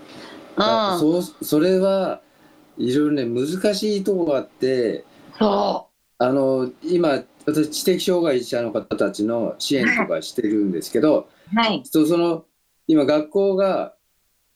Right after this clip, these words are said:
Speaker 2: ある学校が、そう、コロナになっちゃって、
Speaker 1: はい。
Speaker 2: 夏休み直前かな？
Speaker 1: はい。
Speaker 2: 何日か前に、で、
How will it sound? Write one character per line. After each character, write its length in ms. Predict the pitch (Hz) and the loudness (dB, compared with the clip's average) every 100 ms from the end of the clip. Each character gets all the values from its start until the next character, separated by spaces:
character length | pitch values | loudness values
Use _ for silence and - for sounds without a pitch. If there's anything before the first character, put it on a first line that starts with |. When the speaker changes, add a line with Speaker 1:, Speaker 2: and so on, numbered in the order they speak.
| - | -4
Speaker 2:
あ 100 | 156 | 0
る 120 | 156 | 0
学 200 | 127 120 | -2 -2
校 160 | 151 143 | -2 0
が、 300 | 143 139 139 _ - | 0 -2 -4 _ -6
そ 140 | 131 | -4
う、 60 | 127 | 0
コ 80 | |
ロ 80 | 156 | 0
ナ 140 | 113 92 | 0 -2
に 80 | 98 | -2
な 100 | 98 | -4
っ 60 | |
ち 80 | - | -6
ゃ 40 | |
っ 100 | - | -8
て、 340 | - 87 76 - _ _ - | -2 0 -2 -8 _ _ -2
Speaker 1:
は 260 | 220 196 | 0 0
い。 40 | 131 | -2
Speaker 2:
夏 220 | 131 170 | -2 0
休 240 | 180 180 | 0 0
み 560 | 170 170 165 160 143 - _ - | -2 0 0 0 -4 -8 _ 0
直 100 | 156 | 2
前 220 | 185 175 | 2 0
か 80 | 190 | -2
な？ 80 | 214 | -4
Speaker 1:
は 60 | |
い。 40 | - - - - - - - - | -12 -20 -20 -20 -20 -20 -14 -2
Speaker 2:
何 220 | 160 196 | 2 2
日 100 | 165 | 0
か 80 | 156 | -2
前 220 | 147 135 | -2 0
に、 260 | 110 107 107 _ _ _ _ _ - | 0 -2 -4 _ _ _ _ _ -2
で、 300 | 175 175 | 2 2